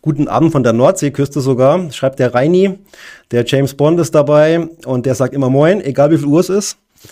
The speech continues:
Äh, weil er auch aus dem Norden, glaub ich, ist, ne? Äh, und der, ähm, F. Obermeier aus München. Also ist ja fast ganz Deutschland, kann man sagen, vertreten, ne? Ich bin ja so ein bisschen eher in der Mitte.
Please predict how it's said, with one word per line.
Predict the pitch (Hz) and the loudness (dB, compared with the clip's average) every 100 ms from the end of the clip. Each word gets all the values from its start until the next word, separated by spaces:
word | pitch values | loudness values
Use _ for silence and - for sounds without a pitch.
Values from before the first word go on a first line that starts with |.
| - - - _ | -20 -20 -20 _
Äh, | 131 | 2
weil | 135 123 139 | 4 4 2
er | - | 0
auch | 160 | -2
aus | - 131 | -4 -2
dem | |
Norden, | 123 120 156 139 | 2 4 2 2
glaub | 107 110 | -2 -4
ich, | 107 | -4
ist, | 127 165 - | -4 -4 -4
ne? | 127 185 151 - | -4 -4 -6 -10
Äh, | 123 131 | -4 -2
und | 127 143 123 | 0 0 2
der, | 127 131 - | 2 2 0
ähm, | 117 117 123 123 117 - | -2 0 0 -2 -6 -6
F. | - 160 - - | -2 -2 -2 2
Obermeier | 190 131 107 113 131 - | 2 2 0 -2 -2 -4
aus | 107 135 - | -2 -2 -2
München. | 117 139 214 - 98 | -4 -2 -2 -4 -6
Also | 123 117 | -4 -4
ist | 110 | -2
ja | 113 104 | -4 -4
fast | 127 - | -6 -4
ganz | 123 127 | -4 -4
Deutschland, | 120 117 131 143 143 | -4 -4 -2 -4 -4
kann | - 139 | -4 -2
man | 139 | 0
sagen, | 139 139 151 | 2 0 -2
vertreten, | 156 151 190 - | -4 0 0 0
ne? | 101 160 | -4 -4
Ich | 127 | -4
bin | 143 | -2
ja | 135 | 0
so | 131 | 0
ein | |
bisschen | 139 151 | -2 -2
eher | 131 131 | 0 0
in | |
der | 117 | 2
Mitte. | 151 220 208 | 0 0 -2